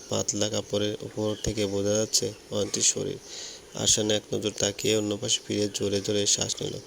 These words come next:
কিন্তু বেহায়া চোখ জোড়া তার এই নিয়ন্ত্রণ ছিল না। আবারও দৃষ্টিপাত নিক্ষেপ করলো অয়ন্তীর পানে। অয়ন্তীর ডান গালে বিন্দু বিন্দু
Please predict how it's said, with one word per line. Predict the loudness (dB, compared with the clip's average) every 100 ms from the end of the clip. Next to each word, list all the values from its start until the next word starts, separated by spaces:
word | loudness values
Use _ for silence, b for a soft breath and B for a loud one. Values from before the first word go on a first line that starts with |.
| B B B B -6
কিন্তু | -2 0
বেহায়া | 4 6 4 2
চোখ | 2 2
জোড়া | 2 2 2
তার | 2 4
এই | 4 0 -2
নিয়ন্ত্রণ | 0 2 0 0 -4
ছিল | -2 -2 -4
না। | -4 -6 -2
আবারও | 0 2 2
দৃষ্টিপাত | 2 0 0 -2 -2 -4
নিক্ষেপ | -2 -2 0
করলো | 2 4
অয়ন্তীর | 4 2 -2 -4
পানে। | -6 -8 B B B B -2
অয়ন্তীর | 2 4 4 4
ডান | 4 4
গালে | 2 2 2
বিন্দু | 2 0 0 0
বিন্দু | 0 -2